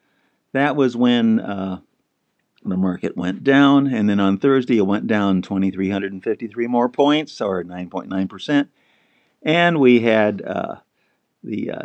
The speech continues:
tripping of the, uh, uh, of, of the, uh, uh, let's see here,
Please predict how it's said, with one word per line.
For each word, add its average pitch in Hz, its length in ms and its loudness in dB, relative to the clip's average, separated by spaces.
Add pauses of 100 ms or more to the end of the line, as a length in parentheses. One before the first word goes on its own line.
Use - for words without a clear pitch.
tripping 120 460 0
of 92 180 -8
the, 90 240 0
uh, 82 140 -10 (800)
uh, 52 400 -14 (960)
of, 208 200 -10 (380)
of 92 180 -2
the, 98 240 4
uh, - 480 -8 (1300)
uh, 110 480 -6
let's 139 220 -8
see 127 120 4
here, - 440 0